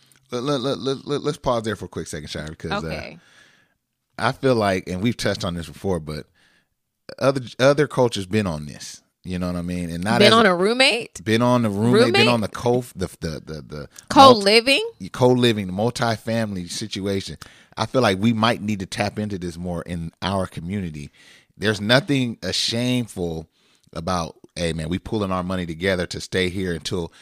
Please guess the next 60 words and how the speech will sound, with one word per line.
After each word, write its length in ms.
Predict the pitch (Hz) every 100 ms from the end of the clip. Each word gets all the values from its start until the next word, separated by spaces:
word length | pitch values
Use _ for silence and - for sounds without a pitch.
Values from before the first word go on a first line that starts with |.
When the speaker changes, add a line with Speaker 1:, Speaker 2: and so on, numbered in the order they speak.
| _ _
Speaker 1:
things 360 | 110 110 95 -
change 480 | - 123 107 90 90
in 80 |
the 60 | 85
market." 400 | 85 95 - -
You 120 | 80
know 100 | 92
what 80 | 95
I 40 | 95
mean? 280 | 98 98 98 _ -
I 100 | 101
think 160 | 101 107
that 60 |
Speaker 2:
Um, 40 | -
Speaker 1:
could 100 | 98
be 120 | 95
a 40 | 90
nice 300 | 95 92 90
move. 340 | 101 95 80 _ _ _ _
Now, 320 | 101 117 104 -
I, 240 | 110 110
I 40 | 123
know, 180 | 120
Speaker 2:
Okay. 80 | 113
Speaker 1:
like, 240 | 104 98 -
the, 200 | 87 71
the, 260 | 67 78 - _ -
if 140 | 90
you, 80 | 95
like, 220 | 87 87
a 40 | 80
young 300 | 90 98 87
man 500 | 90 95 90 87 87 _ _ _ -
and 120 | 82
you're, 160 | 82 78 - _
you 180 | - 80
rooming, 400 | 80 98 95 90 55 76
rooming 320 | 90 92 90
up 180 | 87 -
with 120 | 82
a, 140 | 78
a 20 | 78
bunch 260 | 87 90
of 60 | 67
other 160 | 82 82
young 280 | 85 85 82
men, 220 | 82 82
I 60 |
know, 180 | 87 85
like, 300 | 80 78 - _ _
the 80 | -
ladies 380 | 80 90 87 82
might 220 | 85 82
think, 200 | - 80
"Nah, 160 | 76 82
that's 120 | 82
kinda 220 | - 85 78
whack," 320 | 82 85 -
or 60 |
whatever. 280 | 82 82 80